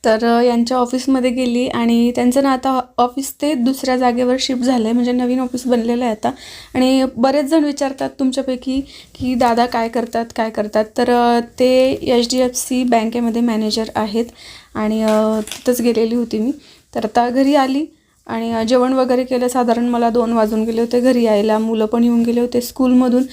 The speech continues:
मग त्यांना जेवायला वाढलं आणि, अ, त्याच्यानंतर मग मी तेव्हाची पार्लरमध्येच होती. आणि आता इकडं ह्या आयब्रोज कटिंग वगैरे असं चालू होतं.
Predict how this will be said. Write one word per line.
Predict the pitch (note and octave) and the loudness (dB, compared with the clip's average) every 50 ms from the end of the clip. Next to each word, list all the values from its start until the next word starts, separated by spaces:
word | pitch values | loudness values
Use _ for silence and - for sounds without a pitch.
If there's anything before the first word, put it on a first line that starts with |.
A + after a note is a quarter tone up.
| - - - - - | -10 -18 -16 -8 -6
मग | - | -2
त्यांना | A3+ A3+ A#3+ A#3 A#3 A#3+ | 0 2 2 2 2 2
जेवायला | A#3 B3 B3 A#3+ A#3 A3+ A#3 A#3+ A#3+ | 2 2 2 2 2 2 2 0 0
वाढलं | B3 B3 A#3+ A3+ A3 A3 A3+ | 2 0 0 0 0 -2 -2
आणि, | A3+ A#3 A#3 A3+ A3 A3+ A3+ A3+ | -2 -2 -2 -2 -4 -4 -4 -4
अ, | A3+ A3+ A3 A3 | -4 -4 -4 -4
त्याच्यानंतर | A3 - A3+ - A#3 A3+ A3+ A3+ A3+ A#3 A3+ | -4 -6 -6 -4 -4 -4 -4 -2 -2 -2 -2
मग | A3+ A3+ A#3 A#3 A#3 | 0 0 0 0 2
मी | A#3 A#3 A#3+ A#3 A#3 - - | 2 2 2 0 -2 -2 0
तेव्हाची | A#3+ A#3 A#3 A#3 A#3 - C#4 E4 | 2 2 2 2 2 0 0 0
पार्लरमध्येच | E4 - - A3+ A3+ A#3 A#3 A#3 A#3 A#3+ A#3 A3 A#3 A#3 A#3 | 0 0 -2 -2 0 0 -2 -2 -2 -2 -2 -4 -6 -6 -6
होती. | B3 A#3 - A#3 C4+ C4+ _ _ - _ _ _ _ _ - | -8 -8 -6 -8 -12 -12 _ _ -20 _ _ _ _ _ -12
आणि | A#3+ A#3 | -10 -8
आता | A#3 A#3 A#3 A#3 | -8 -6 -4 -4
इकडं | A3+ A#3 B3 A#3+ | -4 -2 -2 -2
ह्या | A#3+ A3+ B3 A#3 | 0 0 0 2
आयब्रोज | A#3 A3 G#3+ A3 A3 A3 A3+ A3 A3+ A3 - | 2 2 0 0 0 0 0 -2 -2 -4 -4
कटिंग | - A3+ G#3+ G#3+ A3 G#3+ G#3+ A3 | -4 -4 -2 -2 -2 -2 -2 0
वगैरे | A3+ A3 A3+ A#3 A#3 | 0 0 0 0 0
असं | A3+ A3+ A#3 A#3+ | 0 -2 -4 -4
चालू | - B3 A3 G#3 G#3+ A#3 | -2 0 0 0 0 0
होतं. | A#3 A#3 A3 - G#3+ | -2 -2 -2 -4 -4